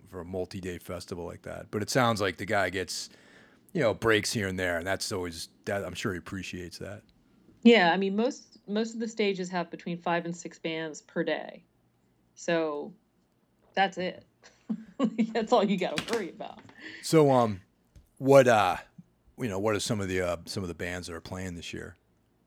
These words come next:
Speaker 1: You know, for those
Speaker 2: Uh,
Speaker 1: out there.
Speaker 2: obviously, there's this band called Tombs that I think's pretty good.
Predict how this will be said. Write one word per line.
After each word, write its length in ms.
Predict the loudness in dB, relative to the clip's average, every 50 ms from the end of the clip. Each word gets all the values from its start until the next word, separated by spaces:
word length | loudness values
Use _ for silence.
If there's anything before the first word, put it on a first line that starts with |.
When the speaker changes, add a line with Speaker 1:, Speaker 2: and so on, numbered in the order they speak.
| _ _ _ _ _ _ _ _ _ _ _ _ _ _ _ _ _ _ _ _ _ _ _ _ _ _ _ _ _ _ _ _ _ _ _ _ _ _ _ _ _ _ _ _ _ _ _ _
Speaker 1:
You 80 | -12 -10
know, 140 | -8 -10 -8
for 240 | -6 -6 -4 -2
those 260 | -2 -2 -2 -2 0 2
Speaker 2:
Uh, 60 | 4
Speaker 1:
out 160 | 4 4 4
there. 80 | 4 4
Speaker 2:
obviously, 360 | 4 4 4 4 4 4 6
there's 180 | 6 6 4
this 100 | 0 -2
band 200 | 0 0 0 2
called 200 | 2 2 0 0
Tombs 340 | 0 0 2 2 2 2 0
that 100 | -2 -2
I 60 | -2
think's 240 | -2 -4 -4 -6 -8
pretty 260 | -6 -2 0 2 2
good. 400 | 2 4 6 6 6 6 4 2